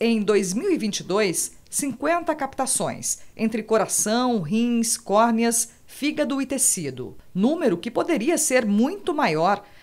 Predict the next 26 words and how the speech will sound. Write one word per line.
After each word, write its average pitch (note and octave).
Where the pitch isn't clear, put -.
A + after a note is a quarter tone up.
não C4
fosse C#4+
a A#3
taxa C#4
de A#3
recusa, A3+
que -
atingiu A#3+
cinquenta B3+
e G3+
cinco A#3
por G3
cento G#3+
no G3+
ano D3+
passado. D#3
Ou C4
seja, C#3
mais A3+
da C4
metade C4+
das F3+
famílias E3
de F3+
potenciais D4+
doadores G3